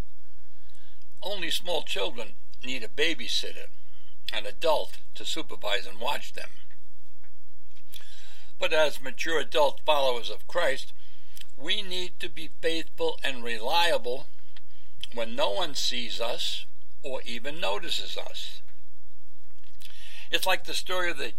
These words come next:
the lay brother sweeping the monastery floors. He even swept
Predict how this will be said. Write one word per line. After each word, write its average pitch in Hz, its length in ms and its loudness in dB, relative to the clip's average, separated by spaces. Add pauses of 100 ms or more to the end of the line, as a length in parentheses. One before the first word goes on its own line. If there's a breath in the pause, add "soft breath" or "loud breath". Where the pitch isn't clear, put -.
(340 loud breath)
the 127 100 0
lay 160 460 0 (180)
brother 160 360 2 (120)
sweeping 170 680 0
the 123 80 0
monastery 131 800 0 (100)
floors. - 560 0 (840 loud breath)
He 165 120 0
even 185 400 0
swept - 640 0